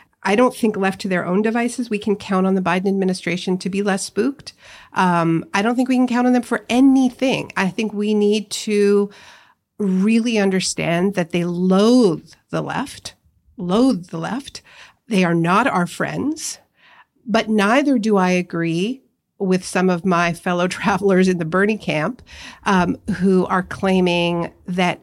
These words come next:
we can't push them. You know, this is something that I've seen, uh, you know, in recent weeks, that it's fantasy to claim that we'll be able to push Biden from the left.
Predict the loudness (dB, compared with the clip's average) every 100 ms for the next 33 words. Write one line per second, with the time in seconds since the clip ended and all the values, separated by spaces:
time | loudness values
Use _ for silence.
0 | _ -2 -2 -2 -4 -4 -4 -4 -4 -8
1 | -12 -18 -8 -4 -2 -4 -4 -4 -2 -2
2 | -2 -4 -4 -4 0 0 -2 -6 -20 -8
3 | -6 -2 0 2 0 0 -2 -2 -4 -2
4 | -4 -4 -12 -8 -4 -4 -6 -14 -4 0
5 | 0 0 -4 -4 -4 -4 -6 -4 -2 0
6 | -2 -4 -2 -4 -4 -8 -6 -6 -4 -2
7 | -2 -2 -4 -4 -4 -4 -6 -8 -14